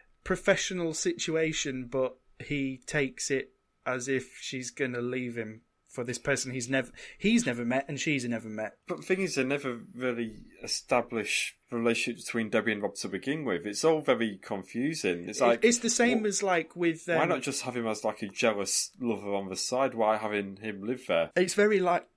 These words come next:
Speaker 1: um, Computer War Tennis Shoes, where we really didn't know if Kurt Russell was with that woman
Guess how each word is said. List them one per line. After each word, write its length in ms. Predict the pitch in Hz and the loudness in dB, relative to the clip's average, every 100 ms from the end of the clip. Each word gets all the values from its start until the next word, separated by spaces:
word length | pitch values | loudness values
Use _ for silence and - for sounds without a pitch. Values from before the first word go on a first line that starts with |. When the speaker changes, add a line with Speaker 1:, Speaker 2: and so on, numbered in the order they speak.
| - | -2
Speaker 1:
um, 300 | 156 139 139 | 0 0 -6
Computer 300 | 156 147 156 | -6 -4 -2
War 140 | 139 | -2
Tennis 300 | 139 151 143 | -2 -4 -6
Shoes, 340 | 135 135 123 120 | -4 -4 -6 -4
where 360 | 135 120 117 120 - - | -2 0 0 -4 -16 -6
we 140 | 135 | -4
really 280 | 135 151 139 | -2 0 0
didn't 240 | 131 131 131 | -2 -4 -4
know 400 | 123 127 123 - | -4 -4 -6 -8
if 180 | 120 - | -10 -4
Kurt 320 | 143 127 - - | 0 0 -2 -8
Russell 340 | 127 143 120 | -8 -6 -4
was 220 | 120 120 | -4 -6
with 440 | 120 127 120 - - _ - | -6 -8 -8 -16 -20 _ -2
that 240 | 120 117 _ - | 0 0 _ -16
woman 560 | 123 117 117 117 120 | -8 -6 -6 -8 -14